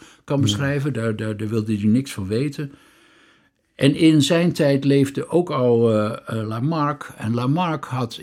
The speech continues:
Speaker 1: al een be-, eh, ideeën over de evolutie.
Speaker 2: Hm.
Speaker 1: Nou, het zijn niet helemaal de ideeën nu, die we nu hebben.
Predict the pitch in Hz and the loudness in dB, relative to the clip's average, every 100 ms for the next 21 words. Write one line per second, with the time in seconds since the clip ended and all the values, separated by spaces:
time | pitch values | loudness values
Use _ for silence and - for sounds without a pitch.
0 | - 123 117 113 117 135 - - - 135 | -10 -4 0 2 2 -2 -6 -8 -2 0
1 | 143 143 139 120 120 110 131 120 117 120 | 2 4 4 2 0 0 -2 -2 0 0
2 | 165 - - 90 - _ 113 120 117 _ | -2 -4 -6 -6 -8 _ -2 -2 -2 _
3 | _ _ _ _ 117 104 - - 135 131 | _ _ _ _ -6 -6 -8 -12 -2 0
4 | 135 123 127 170 - 147 139 135 127 120 | 0 2 4 4 2 2 4 4 2 -2
5 | 120 110 104 110 104 107 98 101 143 151 | 0 0 0 0 0 0 0 2 2 0
6 | 156 151 185 185 | -2 -2 -4 -4